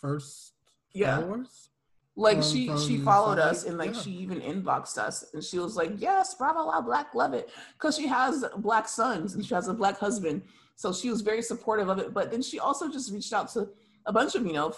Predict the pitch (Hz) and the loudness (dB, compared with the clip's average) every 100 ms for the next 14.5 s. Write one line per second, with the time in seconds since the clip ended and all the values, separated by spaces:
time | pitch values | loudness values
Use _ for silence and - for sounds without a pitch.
0 | - - - 208 185 185 - 147 151 139 | -12 -10 -2 -2 -2 -4 -6 -4 -2 -2
1 | - 151 135 139 190 - 185 185 196 196 | 0 0 -2 -4 -2 0 0 -2 -2 -2
2 | 175 180 185 170 170 185 190 170 - 196 | 0 -2 -4 -6 -4 -2 2 2 0 -6
3 | 170 175 175 226 - 240 165 165 190 - | -4 -6 -4 -2 -2 -2 -4 -4 -6 -8
4 | - _ _ 202 220 - 247 247 202 170 | -10 _ _ 0 0 -4 -4 -4 -2 -6
5 | - _ _ _ 180 190 185 170 190 165 | -10 _ _ _ -6 0 2 2 -2 -2
6 | 165 160 190 185 180 196 185 202 180 170 | -2 0 -2 -2 -2 -4 -6 -6 -6 -6
7 | - 156 151 160 139 - - - 175 165 | -6 -4 -4 -4 -4 -4 -8 -2 2 4
8 | 165 165 156 165 - 180 170 160 170 175 | 6 4 2 -4 -8 -2 2 4 2 0
9 | 165 - 190 202 208 139 143 - 190 - | -2 -4 -6 -6 -4 -4 -6 -8 -8 -8
10 | - - _ _ - 202 175 147 180 202 | -10 -12 _ _ -4 0 0 0 2 4
11 | 302 339 330 320 320 311 269 208 202 190 | 4 2 4 4 4 0 0 -6 -8 4
12 | 220 285 302 277 262 233 196 170 185 202 | 6 8 8 6 2 2 4 4 0 -4
13 | - _ _ _ - 247 294 254 208 160 | -14 _ _ _ 0 2 2 2 4 6
14 | 165 139 - - | 6 4 0 -4